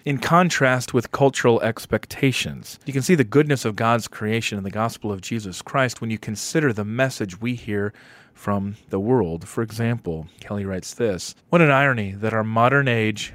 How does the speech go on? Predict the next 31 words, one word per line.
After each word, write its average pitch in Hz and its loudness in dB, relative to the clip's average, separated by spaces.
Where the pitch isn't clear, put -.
on 110 -4
the 117 -2
one 123 4
hand, 95 -2
exhausts 101 0
us 80 -8
by 95 -6
its 87 -10
calls 120 4
for - -14
complete 147 -2
self-expression, 127 -2
and 160 4
on 180 6
the 175 8
other 180 8
hand, 123 2
suffocates - 2
us 87 -2
by 117 -2
its 110 -6
pressures 131 0
to - -8
conform. 110 -8
We 123 -2
must 117 0
constantly 143 0
adopt 117 0
ever-changing 120 2
fashions, 113 -6
humor, 104 -4